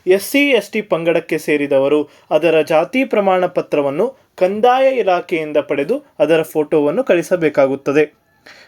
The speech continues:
ಐದನೆಯ ದಾಖಲಾತಿ ಇದು ವಿದ್ಯಾರ್ಥಿಯ ಡೊಮೆಲ್ಸಿ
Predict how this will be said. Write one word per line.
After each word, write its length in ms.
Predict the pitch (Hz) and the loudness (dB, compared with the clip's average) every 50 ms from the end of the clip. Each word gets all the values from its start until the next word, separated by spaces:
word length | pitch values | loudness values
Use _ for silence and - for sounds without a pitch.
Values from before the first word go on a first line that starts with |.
| _ - | _ 0
ಐದನೆಯ 420 | 156 160 170 165 175 170 175 175 180 | 2 2 4 2 2 2 4 2 4
ದಾಖಲಾತಿ 720 | 170 160 156 151 - 185 175 170 165 - 262 302 330 - _ _ _ - | 4 2 2 2 2 2 2 0 0 -2 -4 -6 -6 -8 _ _ _ -4
ಇದು 280 | 214 185 190 196 196 _ _ 180 | 0 0 0 0 -2 _ _ -6
ವಿದ್ಯಾರ್ಥಿಯ 760 | 180 196 180 175 208 254 277 277 277 - - 208 165 156 170 202 196 - _ - | -6 -6 -4 0 2 2 2 2 0 -4 -4 0 2 4 4 2 0 -4 _ 0
ಡೊಮೆಲ್ಸಿ 580 | 151 170 180 196 220 247 254 247 240 - - 160 | 2 2 2 4 4 4 4 2 2 -2 -8 -8